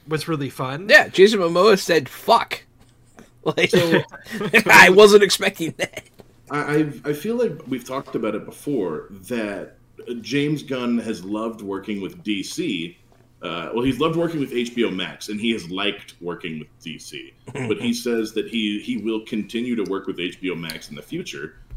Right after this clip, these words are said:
Speaker 3: uh, because they give him the kind of freedoms he wants. Uh, and then he said that D C was kind of, uh, you know, mostly they played nice with the material, but sometimes they didn't want him to, to take stuff. But they did let him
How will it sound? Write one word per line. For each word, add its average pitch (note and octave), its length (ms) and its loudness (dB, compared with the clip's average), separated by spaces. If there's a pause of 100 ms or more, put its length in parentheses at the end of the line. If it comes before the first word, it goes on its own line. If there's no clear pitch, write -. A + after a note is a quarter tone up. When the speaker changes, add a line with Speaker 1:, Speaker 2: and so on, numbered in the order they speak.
(120)
Speaker 3:
uh, F2+ 100 -6
because F#2+ 320 -6
they F#2+ 120 -4
give E2+ 140 -6
him F2 100 -10
the F2+ 80 -10
kind F#2 220 -10
of F2 60 -12
freedoms F#2 380 -4
he F2+ 80 -10
wants. F#2 500 -8 (320)
Uh, F2+ 320 -6
and G2+ 160 0
then G2 320 -2
he A2 160 -8
said G2+ 220 -10
that - 180 -10
D A2+ 180 -4
C G#2+ 240 -2
was G2 220 -6
kind G2 420 -10
of, E2 340 -10 (180)
uh, E2+ 160 -12
you B2 120 -6
know, G2+ 100 -4
mostly A#2+ 420 -2
they G#2 140 -6
played G2 360 -8
nice F2+ 260 -8
with F2 140 -18
the F2 60 -18
material, F2 480 -8
but D#2+ 140 -18
sometimes F2 520 -12
they E2+ 100 -12
didn't D#2+ 240 -14
want E2+ 140 -12
him D#2+ 200 -16
to, D#2 320 -18
to F#2 80 -20
take G2 240 -8
stuff. - 360 -12 (380)
But B2 200 -4
they A#2 140 0
did A2 280 -4
let G2 220 -10
him F2+ 420 -10